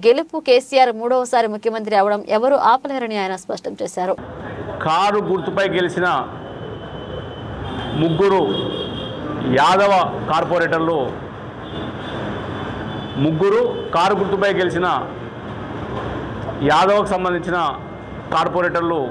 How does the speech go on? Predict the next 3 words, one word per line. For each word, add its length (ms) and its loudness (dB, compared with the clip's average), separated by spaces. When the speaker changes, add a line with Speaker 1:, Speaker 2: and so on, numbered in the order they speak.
Speaker 2:
టీఆర్ఎస్ 500 4
పార్టీ 240 0
ఇడిసి 240 -2